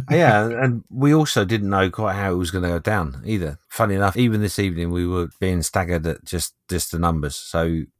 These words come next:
Speaker 2: we didn't, we didn't plan anything, did we, in, in that respect?
Speaker 1: No,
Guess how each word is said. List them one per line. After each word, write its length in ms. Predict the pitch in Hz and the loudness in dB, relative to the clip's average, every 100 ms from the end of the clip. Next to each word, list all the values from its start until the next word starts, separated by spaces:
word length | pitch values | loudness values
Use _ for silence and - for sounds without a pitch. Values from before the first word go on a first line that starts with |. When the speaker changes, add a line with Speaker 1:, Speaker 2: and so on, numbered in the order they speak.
| - | -16
Speaker 2:
we 420 | 98 58 101 98 | -14 -6 -2 -2
didn't, 440 | 90 104 98 90 - _ _ - | -2 -2 0 -4 -8 _ _ -6
we 120 | 87 92 | 0 2
didn't 160 | 101 | 2
plan 260 | 87 104 101 | 0 0 2
anything, 300 | 76 73 62 | 0 -2 -4
did 160 | 85 | -4
we, 160 | 85 80 | -2 -2
in, 100 | 76 | -2
in 160 | 78 82 | -2 -2
that 160 | 78 | -2
respect? 480 | 69 78 82 - - - _ | -6 -4 -4 -4 -12 -20 _
Speaker 1:
No, 300 | 104 117 82 | 0 0 -2